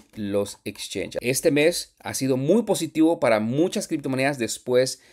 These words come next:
de una bajada muy fuerte. Pepe está arriba cincuenta por ciento, Aerotron Finance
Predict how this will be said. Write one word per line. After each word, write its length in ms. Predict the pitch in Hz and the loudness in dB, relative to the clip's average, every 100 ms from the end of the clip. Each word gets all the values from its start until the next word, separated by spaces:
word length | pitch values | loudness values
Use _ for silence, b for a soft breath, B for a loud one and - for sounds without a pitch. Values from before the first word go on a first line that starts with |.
| b b | b b
de 440 | 90 104 104 - _ | -4 0 0 -2 _
una 240 | 123 139 | -2 0
bajada 560 | 131 110 107 104 110 - | 0 0 0 2 0 0
muy 440 | 107 107 123 135 117 | -6 -2 2 2 0
fuerte. 480 | - 104 95 95 | 0 0 0 -8
Pepe 280 | - 127 135 | 0 0 0
está 160 | 139 127 | -2 -2
arriba 240 | 120 123 | 2 0
cincuenta 460 | 120 110 123 123 127 | 0 -2 -2 0 -2
por 160 | 107 | -4
ciento, 480 | - 170 170 175 175 | -2 -2 0 -2 -4
Aerotron 440 | 110 113 117 113 110 | 0 0 0 -2 -4
Finance 360 | 120 123 123 | -4 -4 -6